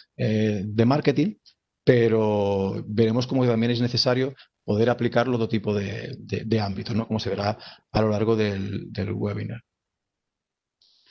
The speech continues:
Las principales motivaciones por la cual recibimos, eh,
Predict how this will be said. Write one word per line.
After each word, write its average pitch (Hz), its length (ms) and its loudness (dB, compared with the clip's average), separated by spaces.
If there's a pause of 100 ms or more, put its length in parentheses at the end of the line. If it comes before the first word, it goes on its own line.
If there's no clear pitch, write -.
(2250)
Las 131 160 4
principales 143 480 4
motivaciones 170 720 4
por 156 160 4
la 151 80 4
cual 151 160 2
recibimos, 143 560 2
eh, 123 920 2